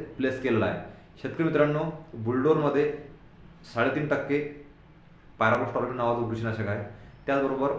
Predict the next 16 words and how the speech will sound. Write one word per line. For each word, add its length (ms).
पंधरा 260
टक्के 160
थायरॉइड 240
नावाचं 320
बुरशीनाशक 400
आहे 120
आणि 240
क्लोथिनिडीन 600
साडेबावीस 440
टक्के 340
या 120
प्रमाणात 380
शेतकरी 200
मित्रांनो 280
त्यामध्ये 300
आहे. 260